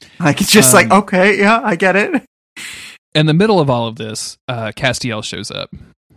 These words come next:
Speaker 2: And
Speaker 1: Mm.
Speaker 2: Castiel looks, like, even worse than he did before.
Speaker 1: Yeah.
Speaker 2: Like, he's, he's, he's
Speaker 1: Yeah.
Speaker 2: not, uh, and this exchange between Castiel and Death, I think this whole conversation,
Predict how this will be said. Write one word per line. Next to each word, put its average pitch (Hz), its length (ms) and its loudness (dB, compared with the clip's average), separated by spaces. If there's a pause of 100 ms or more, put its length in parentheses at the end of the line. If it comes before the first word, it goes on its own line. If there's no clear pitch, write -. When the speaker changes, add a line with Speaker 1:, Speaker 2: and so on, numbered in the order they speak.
Speaker 2:
And 113 400 -8
Speaker 1:
Mm. 135 100 -12
Speaker 2:
Castiel 131 440 -2
looks, 120 220 -8
like, 117 280 -8
even 127 360 -2
worse 113 260 -6
than 113 120 -8
he 113 140 -8
did 107 180 -12
before. 127 200 -8
Speaker 1:
Yeah. 127 180 -2
Speaker 2:
Like, 117 140 -12
he's, 117 200 -12
he's, 117 240 -10
he's 127 200 -8
Speaker 1:
Yeah. 123 40 -4
Speaker 2:
not, 117 200 -4 (600)
uh, 127 240 0
and 143 160 0
this 180 140 -2
exchange 135 460 -2
between 120 300 -6
Castiel 117 680 -6
and 113 100 -8
Death, 107 440 -10
I 120 80 -6
think 120 140 -6
this 117 140 -8
whole 131 160 0
conversation, 113 840 -4